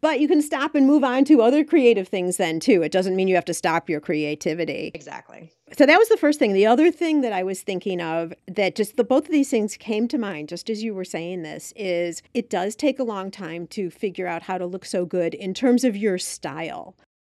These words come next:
Speaker 1: If you're creating something, it's the style of how you make your cakes or design your jewelry, what you're bringing that's different from anybody else. And that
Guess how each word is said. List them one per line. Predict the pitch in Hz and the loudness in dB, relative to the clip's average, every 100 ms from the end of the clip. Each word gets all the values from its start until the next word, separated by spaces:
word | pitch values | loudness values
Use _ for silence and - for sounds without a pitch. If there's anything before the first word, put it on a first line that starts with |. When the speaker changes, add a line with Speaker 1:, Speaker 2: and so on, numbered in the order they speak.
| _ | _
Speaker 1:
If | |
you're | 190 180 | -8 -8
creating | - 196 180 180 180 | -6 -2 -2 -2 -4
something, | 185 151 175 | -6 -6 -6
it's | 160 - | -6 -8
the | 185 | -10
style | - - 190 175 196 185 175 | -10 -8 -6 -2 -2 -2 -4
of | 196 | -8
how | - 180 180 | -12 -6 -4
you | 175 | -4
make | 170 160 | -6 -8
your | 170 | -12
cakes | - 185 160 - - - - _ | -10 -8 -8 -10 -14 -16 -16 _
or | 196 185 180 | -4 -2 -2
design | 180 175 175 175 | -4 -8 -6 -6
your | 180 | -6
jewelry, | 160 180 156 156 143 143 156 - _ | -6 -4 -4 -6 -8 -10 -12 -16 _
what | 233 247 | -2 0
you're | 330 277 | 0 0
bringing | 233 254 254 208 180 170 | 2 2 4 2 -2 0
that's | 196 - | -2 0
different | 214 196 196 175 | -2 -2 -2 -6
from | 196 170 | -6 -6
anybody | 160 160 160 160 | -6 -6 -6 -8
else. | 160 151 - | -8 -10 -8
And | 233 247 | -2 0
that | 302 453 | 0 -4